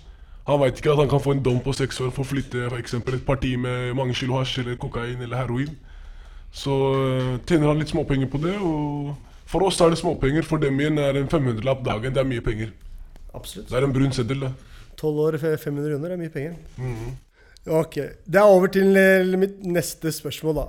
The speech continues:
Speaker 2: Jeg, jeg, eh, nå må ikke dere ta det personlig, gutta. Ikke sant? Jeg kjenner jo dere. Men, eh, jeg føler, føler for å kalle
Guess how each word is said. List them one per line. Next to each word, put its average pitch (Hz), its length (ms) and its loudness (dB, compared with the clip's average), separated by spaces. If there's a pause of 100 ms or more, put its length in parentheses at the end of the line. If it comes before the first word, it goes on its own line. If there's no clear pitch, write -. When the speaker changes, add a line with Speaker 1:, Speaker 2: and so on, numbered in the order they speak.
(100)
Speaker 2:
Jeg, 180 260 4
jeg, 180 400 8
eh, 160 640 4 (220)
nå 165 100 0
må 160 100 -2
ikke 180 140 0
dere 160 200 4
ta 160 200 2
det 143 160 2 (160)
personlig, 127 500 -6
gutta. 156 160 -4 (440)
Ikke 127 100 -10
sant? 180 360 -2
Jeg 147 460 0
kjenner 139 280 -4
jo 123 60 -8
dere. 143 220 -6 (400)
Men, 175 260 2
eh, 165 520 4 (320)
jeg 180 400 6 (180)
føler, 156 880 0
føler 139 340 -2
for 147 160 -4
å 151 140 -2
kalle 139 540 -2